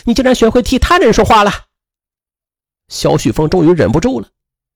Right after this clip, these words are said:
：“什么叫他人呢？这不都是一家人吗？”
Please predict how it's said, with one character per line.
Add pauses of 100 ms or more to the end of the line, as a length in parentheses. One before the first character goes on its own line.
：“什
么
叫
他
人
呢？ (400)
这
不
都
是
一
家
人
吗？”